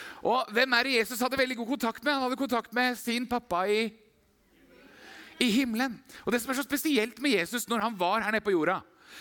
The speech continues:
det var at Jesus, han var hundre prosent menn-, menneske.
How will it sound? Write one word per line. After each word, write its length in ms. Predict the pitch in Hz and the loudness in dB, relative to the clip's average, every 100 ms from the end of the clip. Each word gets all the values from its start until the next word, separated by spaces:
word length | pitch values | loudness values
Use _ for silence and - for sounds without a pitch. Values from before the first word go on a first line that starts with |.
| - - | -16 -16
det 240 | - 190 262 | -2 2 2
var 240 | 196 185 214 | 2 -2 -2
at 160 | 226 - | -6 -2
Jesus, 520 | 160 160 269 285 - - - - | -2 0 -2 -4 -6 -16 -18 -2
han 260 | 185 262 | 0 0
var 300 | 233 214 262 - _ _ _ _ - 254 | 0 0 -2 -6 _ _ _ _ -2 2
hundre 640 | 311 240 143 107 131 180 - - | 2 2 -4 -2 0 0 -2 -4
prosent 800 | 247 233 - 185 208 233 - - - - - | -2 -4 -4 -2 -2 -4 -8 -18 -20 -18 -6
menn-, 720 | 180 202 240 226 165 117 101 98 _ _ _ _ _ _ _ _ _ _ - - - - - | -2 0 0 0 -4 -8 -12 -16 _ _ _ _ _ _ _ _ _ _ -20 -20 -20 -20 -8
menneske. 720 | 196 254 208 131 135 - 233 | 0 2 2 0 -2 0 -2